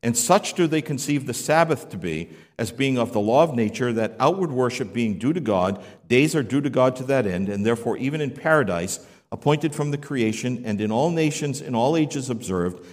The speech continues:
enough to prove so much to be of the law of nature, and therefore the fourth commandment justly put among the morals. And if a seventh day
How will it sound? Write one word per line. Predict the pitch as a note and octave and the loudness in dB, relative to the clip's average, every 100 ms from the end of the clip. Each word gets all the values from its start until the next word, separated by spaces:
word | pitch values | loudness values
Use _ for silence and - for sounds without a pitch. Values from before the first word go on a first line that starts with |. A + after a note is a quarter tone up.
| - _ | -20 _
enough | C3 C#3+ F#3+ | 4 4 4
to | F3+ | -2
prove | - D3 C3+ | -2 0 0
so | - D#3+ | 2 2
much | F#3+ C3+ - | 4 2 -2
to | - | -6
be | C3 | -2
of | A#2 | 0
the | G#2+ | 0
law | G#2 B2 | 0 2
of | C#3+ | 2
nature, | A2+ G2+ - G2 - - - | 0 -2 -2 -4 -4 -16 -4
and | G#2+ | 2
therefore | A2+ A#2+ A#2+ | 4 4 0
the | G2+ | -2
fourth | - E3 F#3 | 0 2 2
commandment | F#3+ B2+ G#2+ G#2+ F2+ | 0 -2 0 0 -4
justly | E2+ B2+ E3+ - D#3 | 0 0 0 -2 -2
put | - C#3+ | 0 -2
among | C3+ C3+ | 0 0
the | B2 | 0
morals. | A2+ A2+ E2+ D2 - - - _ _ - | 2 2 0 -4 -10 -16 -20 _ _ -2
And | C#3+ | 0
if | B2+ | 0
a | |
seventh | - - G#3+ C#4+ - - | 0 4 4 4 -2 2
day | A2+ G2+ A2+ F#3+ | 4 6 2 0